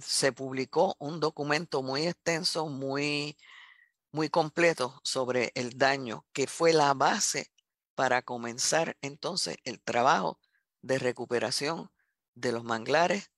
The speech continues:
de las praderas de hierbas marinas y de los arrecifes de coral. En la organización en la que yo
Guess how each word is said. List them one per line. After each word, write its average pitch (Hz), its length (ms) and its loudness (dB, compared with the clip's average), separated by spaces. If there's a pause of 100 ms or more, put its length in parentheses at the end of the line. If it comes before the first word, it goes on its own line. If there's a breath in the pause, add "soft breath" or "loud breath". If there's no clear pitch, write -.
(760)
de 123 200 -4
las 113 140 0
praderas 117 500 2
de 139 120 0
hierbas 139 260 -4
marinas 170 460 -2 (140)
y 120 100 -10
de 110 120 -6
los 113 160 -8
arrecifes 117 520 -6
de 123 120 -4
coral. - 320 -10 (3000 loud breath)
En 196 100 4
la 170 80 8
organización 170 840 4 (200)
en 175 180 0
la 151 140 4
que 147 540 0 (100)
yo 156 540 -2